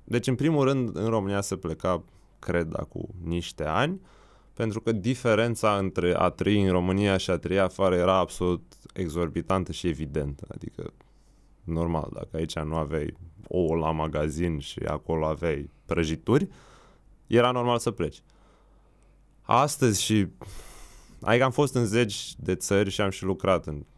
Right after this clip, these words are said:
multe din acestea. Uh, diferențele nu mai sunt atât de evidente și am ajuns, cred că, în punctul în care este o diferență de gust, evident, niște țări fiind înainte din anumite puncte de vedere.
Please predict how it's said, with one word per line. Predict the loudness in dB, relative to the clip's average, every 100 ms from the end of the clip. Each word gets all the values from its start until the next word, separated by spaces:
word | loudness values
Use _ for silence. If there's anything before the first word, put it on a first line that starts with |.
| -6
multe | -4 -4 -2
din | -2
acestea. | -2 -4 -6 -6 -6 -8 -8
Uh, | -6 -4 -4 -6 -10 -16 -20 _ _ -16
diferențele | -6 -6 0 2 2 0 0
nu | 0
mai | -2 -2
sunt | -4 -6
atât | -6 -6 -4
de | -2
evidente | -2 -2 -6 -4 -2 -2 -2 -4 -6 -14 -20 -20 -10
și | -2
am | 0
ajuns, | 2 0 0
cred | -2
că, | -2
în | -2
punctul | -2 -2 -2 0
în | -2
care | 2 2 4
este | 2 0
o |
diferență | -2 0 0 0 -2
de | -2
gust, | -2 -2 -2 0
evident, | 2 2 2 2 2
niște | 0 -2
țări | -2 -2 -2
fiind | -4
înainte | -2 -2 0 -2
din | -2 -2 -4 -2
anumite | 2 2 2 0 0 -2
puncte | -2 -2 -2
de | 0
vedere. | -2 -2 -6